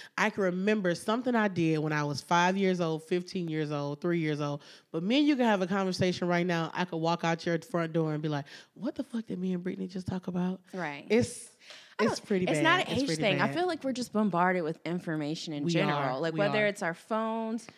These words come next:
Speaker 2: the T V, I mean, even just being in your house, you're just thinking about other things you wanna do.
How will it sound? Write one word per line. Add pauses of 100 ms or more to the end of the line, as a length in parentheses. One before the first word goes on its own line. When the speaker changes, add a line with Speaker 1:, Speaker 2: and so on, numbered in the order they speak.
(240)
Speaker 2:
the
T
V,
I
mean, (140)
even
just
being
in
your
house,
you're
just
thinking
about
other
things
you
wanna
do.